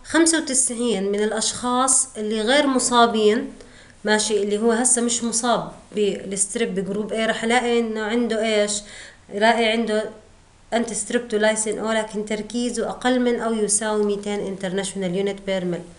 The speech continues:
فمشان هيك اصلًا الكيت سنسيتيفيتي لهذا الكيت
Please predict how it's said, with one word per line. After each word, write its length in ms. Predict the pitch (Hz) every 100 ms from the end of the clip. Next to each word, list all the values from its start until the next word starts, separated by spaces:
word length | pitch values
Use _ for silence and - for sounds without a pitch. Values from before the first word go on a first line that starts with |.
| - - - -
فمشان 420 | - 220 214 277 269
هيك 240 | 285 285 269
اصلًا 400 | - - 214 214
الكيت 280 | 208 277
سنسيتيفيتي 800 | 277 247 233 233 233 220 214 196
لهذا 340 | 196 214 240 226
الكيت 320 | 220 247